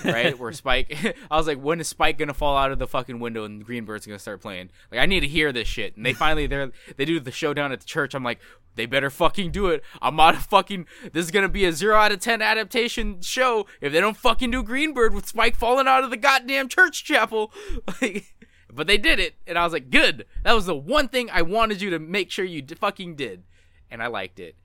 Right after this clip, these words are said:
Now, they didn't play, um, Blue at the end of the credits because the show's not over, so, and I, I, my only hope is that if they do get greenlit for a season two,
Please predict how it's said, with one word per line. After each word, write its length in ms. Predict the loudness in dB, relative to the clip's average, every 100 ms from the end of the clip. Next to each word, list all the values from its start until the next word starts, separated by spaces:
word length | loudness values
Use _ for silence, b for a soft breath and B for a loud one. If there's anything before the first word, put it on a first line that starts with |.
| _ _ _
Now, 260 | -4 -2 0
they 100 | -4
didn't 340 | -4 -6 -8
play, 360 | -8 -4 -4 -6
um, 500 | -6 -6 -8 -12 -20 _ -20
Blue 580 | -14 -6 -6 -6 -8 -16 _ _ _
at 140 | -14 -10
the 180 | -6 -6
end 320 | -6 -8 -16 -20
of 100 | -18
the 80 | -12
credits 360 | -8 -10 -12
because 280 | -16 -12 -10
the 80 | -10
show's 280 | -8 -8 -6
not 160 | -8
over, 340 | -8 -10 -14 -16
so, 380 | -10 -10 -10 -16 b b b b _ -12
and 200 | -12 -6
I, 200 | -8 -8 _ b b
I, 160 | -10 -6
my 160 | -6
only 220 | -6 -6 -6
hope 240 | -6 -8
is 100 | -10
that 260 | -8 -8 -10 _ _
if 140 | -12 -6
they 100 | -6
do 140 | -6 -6
get 220 | -6 -6
greenlit 320 | -12 -12 -14
for 140 | -12
a 60 | -12
season 360 | -10 -12 -12 -12
two, 300 | -12 -10